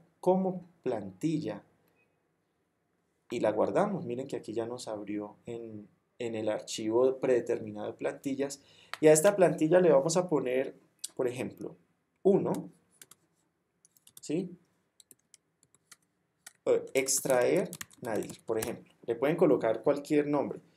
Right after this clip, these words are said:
Este va a ser, eh, le coloqué uno porque este, el proceso que normalmente vamos a hacer es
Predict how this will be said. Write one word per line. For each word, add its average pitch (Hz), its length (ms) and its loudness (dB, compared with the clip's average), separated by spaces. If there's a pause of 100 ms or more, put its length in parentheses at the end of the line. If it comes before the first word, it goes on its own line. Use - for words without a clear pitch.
(240)
Este 127 240 0
va 139 100 6
a 139 40 2
ser, 143 400 -2 (520)
eh, 139 100 -4
le 131 140 2
coloqué 143 340 6
uno 185 240 8
porque 147 520 -2 (320)
este, 147 420 -4 (120)
el 127 220 0
proceso 156 520 -2
que 175 100 -4
normalmente 131 580 -6
vamos 156 220 -2
a 131 60 -2
hacer 131 260 -2
es - 160 -8